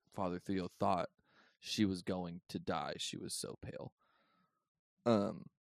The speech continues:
swelling of different body parts. Her stomach would swell up like a balloon. Her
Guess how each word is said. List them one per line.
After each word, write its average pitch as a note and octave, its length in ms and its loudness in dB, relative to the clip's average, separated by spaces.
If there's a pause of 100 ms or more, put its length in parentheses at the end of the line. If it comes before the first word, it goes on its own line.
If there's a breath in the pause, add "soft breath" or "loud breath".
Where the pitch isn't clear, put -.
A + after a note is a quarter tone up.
(260)
swelling G#2+ 640 6
of G2 140 2
different G2+ 320 0
body F#2 240 0
parts. G2+ 440 0
Her G2+ 220 0
stomach F#2+ 440 -2
would F#2 120 -4
swell G2 300 -2
up F#2 120 -4
like F#2 180 -6
a G2 40 -4
balloon. F2+ 600 -4
Her E2+ 240 -6